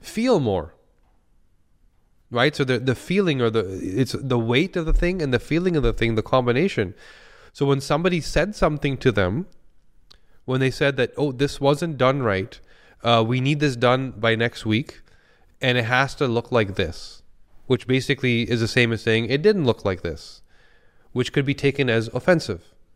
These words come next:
for a certain personality, personality driven by certain neurochemicals. So all of a sudden, you feel offended, and all of a sudden, you feel like you f-, you think you can do it, but they think you didn't do it,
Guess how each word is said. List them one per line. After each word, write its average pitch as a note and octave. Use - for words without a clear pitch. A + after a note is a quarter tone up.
for A2
a G#2+
certain A2
personality, A#2+
personality A2+
driven G#2+
by A2
certain C3+
neurochemicals. G#2+
So A#2+
all B2
of B2+
a -
sudden, E3+
you B2+
feel D#3
offended, A2+
and C3
all C3+
of D3
a -
sudden, D#3
you C3+
feel C#3+
like A#2+
you C3
f-, -
you C3
think F#3
you G#3
can A2+
do D#3+
it, A2+
but A2+
they C#3
think D#3+
you A2+
didn't G2+
do F#2+
it, D#3+